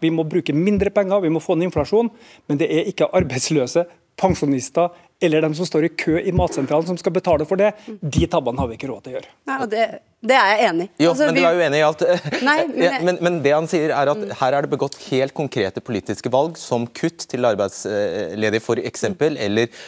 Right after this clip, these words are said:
Speaker 3: å ikke holde løfter til pensjonister som allerede har det kn-, knagert. Det er det dere får straff for,
Speaker 2: Mm.
Speaker 3: sier han.
Speaker 2: Og så er en del av svaret på det, er at, eh, vi må dessverre gjøre noen kutt for å holde igjen på pengebruken.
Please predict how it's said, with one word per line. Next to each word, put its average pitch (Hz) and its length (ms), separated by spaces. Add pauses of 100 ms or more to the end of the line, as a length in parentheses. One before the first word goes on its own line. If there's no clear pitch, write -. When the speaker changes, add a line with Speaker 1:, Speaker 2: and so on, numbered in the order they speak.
(140)
Speaker 3:
å 131 100
ikke 117 180
holde 110 220
løfter 110 240
til 104 160
pensjonister 104 560
som 113 100
allerede 98 320
har 92 140
det 92 140
kn-, - 180 (100)
knagert. 107 380 (280)
Det 117 120
er 104 80
det 98 180
dere 190 140
får 202 160
straff 120 240
for, 85 100 (140)
Speaker 2:
Mm. 190 180 (140)
Speaker 3:
sier 95 220
han. 76 100 (220)
Speaker 2:
Og 254 80
så 269 140 (100)
er 233 200
en 240 260
del 208 340
av 240 160
svaret 208 260
på 233 60
det, 285 140 (260)
er 214 160
at, 220 260
eh, 220 440
vi 202 120
må 185 160
dessverre 180 380
gjøre 170 100
noen 160 140
kutt - 200
for 180 120
å 185 80
holde 165 160
igjen 156 160
på 165 140
pengebruken. 165 600